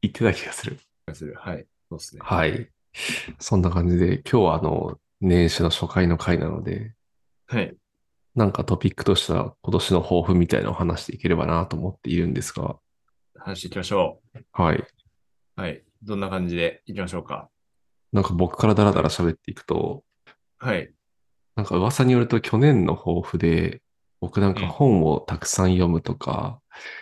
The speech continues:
Speaker 2: うん。
Speaker 1: 痩せるとか、
Speaker 2: うん。
Speaker 1: 早起きし、しますみたいなこと書いてあるんですけど、なんか今年のも考えてると結構こ-、これと同じような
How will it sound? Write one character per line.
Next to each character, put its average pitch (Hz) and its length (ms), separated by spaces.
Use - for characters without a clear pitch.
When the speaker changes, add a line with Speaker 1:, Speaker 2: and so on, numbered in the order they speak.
Speaker 2:
う 87 40
ん。 - 40
Speaker 1:
痩 87 40
せ 104 180
る 104 160
と 85 160
か、 - 220
Speaker 2:
う - 20
ん。 - 40
Speaker 1:
早 98 400
起 - 140
き - 20
し、 - 300
し - 340
ま 80 300
す - 180
み - 60
た - 80
い 80 40
な - 40
こ - 100
と - 160
書 - 80
い - 40
て - 100
あ - 20
る 78 80
ん 78 40
で 80 60
す - 40
け - 100
ど、 - 320
な 101 120
ん - 40
か - 60
今 - 80
年 143 220
の 131 60
も 92 60
考 92 280
え 87 40
て - 100
る - 40
と - 140
結 - 160
構 - 100
こ-、 - 300
こ - 140
れ 110 80
と 101 140
同 101 120
じ 110 180
よ 101 220
う 143 40
な 90 160